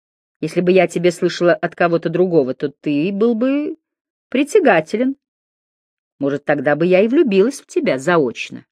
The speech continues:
Но когда собственными глазами видишь всё это»,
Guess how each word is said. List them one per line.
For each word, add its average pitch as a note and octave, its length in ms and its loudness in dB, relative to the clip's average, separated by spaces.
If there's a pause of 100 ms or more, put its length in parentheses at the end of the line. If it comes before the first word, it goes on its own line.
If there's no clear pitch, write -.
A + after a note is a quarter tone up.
(880)
Но F#3+ 120 -4
когда G#3+ 260 4
собственными A3 540 2
глазами G#3 460 2
видишь G3+ 320 -2
всё - 240 0
это», C4 460 0